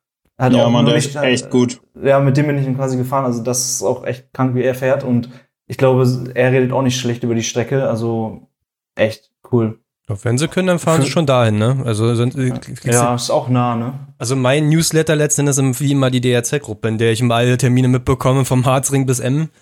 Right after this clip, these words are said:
Speaker 3: Und da ist ja dann immer M ja doch irgendwie am beliebtesten. Also
Speaker 1: Mhm.
Speaker 3: gibt ja bei uns auch nochmal Schöner Linde.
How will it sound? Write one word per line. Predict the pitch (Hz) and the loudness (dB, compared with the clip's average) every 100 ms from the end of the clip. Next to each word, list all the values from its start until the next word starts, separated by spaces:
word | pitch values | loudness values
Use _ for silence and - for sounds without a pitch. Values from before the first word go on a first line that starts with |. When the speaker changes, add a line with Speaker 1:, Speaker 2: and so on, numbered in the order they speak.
| _ _ _ _ - | _ _ _ _ -6
Speaker 3:
Und | 117 117 120 117 117 | 0 2 2 0 0
da | 113 113 | 0 0
ist | - | 2
ja | |
dann | 117 117 | 0 0
immer | 113 113 | 0 0
M | 113 117 | 0 0
ja | |
doch | 110 110 - - | 0 -2 -4 -14
irgendwie | 120 101 107 107 101 _ _ _ _ _ - | -10 -4 -2 -2 -4 _ _ _ _ _ -6
am | 113 | -2
beliebtesten. | 117 117 131 - 120 107 - | 0 0 -2 0 -4 -6 -8
Also | 123 117 113 - - | -2 0 0 -2 -8
Speaker 1:
Mhm. | - 123 | 0 2
Speaker 3:
gibt | 113 127 | 2 0
ja | 127 | 0
bei | 117 | 2
uns | 120 127 | 0 0
auch | |
nochmal | 123 120 | 0 0
Schöner | - 131 123 | 0 0 2
Linde. | 113 127 170 185 | 2 2 2 0